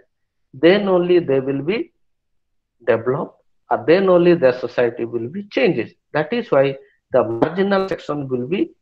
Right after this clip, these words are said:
equally important in the constitutional level. That is why the, uh,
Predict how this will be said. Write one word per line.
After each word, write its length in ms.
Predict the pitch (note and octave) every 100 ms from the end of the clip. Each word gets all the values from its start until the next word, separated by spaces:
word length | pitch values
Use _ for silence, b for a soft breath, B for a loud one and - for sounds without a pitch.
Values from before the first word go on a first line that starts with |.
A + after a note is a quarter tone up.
| _
equally 560 | - - - F3 F#3 F3+
important 640 | C3+ - A#2+ A#2+ E3 G3+ -
in 220 | B2 A#2+
the 260 | D3 E4+ - _ -
constitutional 680 | C3+ - - C3+ - B2+
level. 440 | B2 D#3+ F#3+ G#3+ - _ _
That 180 | C3 B2+
is 120 | D#3+
why 200 | F3 F3
the, 80 | D#3
uh, 380 | B2+ - B2 A#2+